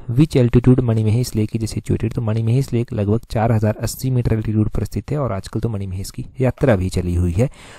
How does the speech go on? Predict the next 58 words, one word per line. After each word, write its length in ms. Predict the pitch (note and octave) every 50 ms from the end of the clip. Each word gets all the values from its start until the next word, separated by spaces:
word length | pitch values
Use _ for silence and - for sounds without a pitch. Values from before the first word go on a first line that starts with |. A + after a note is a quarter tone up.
| - - -
तो 60 | D3
न्यूज़पेपर 420 | D3 D#3 D#3 - D3+ C#3+ - -
भी 160 | C3+ B2+ C3+ D3
कहीं 280 | - - A2 A2 A2+
पर, 180 | A2+ A#2+ A#2 B2
कहीं 260 | - - A#2 A#2+ B2
ना 100 | A#2+ A#2
कहीं 220 | A#2 A2+ A2 A2
पर 120 | A2+ A2+ A2
ये 140 | G#2+ A2+ A2
मिलते 260 | G#2+ G#2 G#2+ - A2
जुलते 300 | G#2+ G#2+ G2+ - - G#2
आंकड़े 300 | F#2+ F#2+ G2+ - - G2+
आपको 260 | F#2 F#2 - - G2
देखने 300 | F2+ F2+ E2+ - F2+ F2+
को 100 | - G2
मिलेंगे। 380 | G2+ G#2 G#2+ B2 C3+ C#3+ D3 E3+
अगर 260 | F3 - - C3+ C3
मणिमहेश 500 | C3+ C3 C3+ C3+ C3 C3 E3 D#3+ - -
यात्रा 260 | C#3 - - D3 C#3
की 120 | C3+ C#3
बात 220 | C3 B2 B2 - -
की 100 | - C3
जाए 140 | B2 B2 A#2
तो 80 | C#3
नाइनटीन 480 | A#2+ A2+ A2 A#2 A#2+ B2 C3+ C#3+ D3 C3
एटी 240 | A2+ A2+ - C3 A#2+
थ्री 240 | - - B2 B2
की 120 | B2 - B2
बात 220 | A#2 A2 A2+ -
है 100 | - A#2
कि 120 | - - B2+
इस 200 | - B2 - -
यात्रा 360 | A2+ G#2+ G#2 G#2 - - C3
को 140 | B2 - A#2+
जो 60 | G#2+
था 120 | - - G#2+
वो 140 | G#2+ A#2
स्टेट 440 | G#2+ - - - - C3 C3+ C#3+ -
लेवल 280 | B2 A2+ G#2+ G#2 G#2+ G#2+
का 120 | A2 G2+
दर्जा 280 | G2+ F#2+ F#2+ - F#2+ F#2
जो 100 | F#2 F2
था 160 | - - G2+
वो 100 | G2 G2
दिया 260 | G2 G2+ F#2 F2 E2+
गया 140 | E2 E2 E2+
था। 200 | - - - - -
कौन 200 | - G#2+ A2 A2
से 120 | - C#3
स्टेट 420 | B2+ - - - - C3+ C3+ C3 A#2
लेवल 260 | G#2+ G2+ G2+ G2+ G2+
का 120 | G2+ F#2+
दर्जा 280 | G2 F#2+ F2+ - F2+ F2+
जो 80 | F2
था 140 | F2 - F#2+
वो 120 | F#2 F#2+ F#2
इसको 280 | - - - - A#2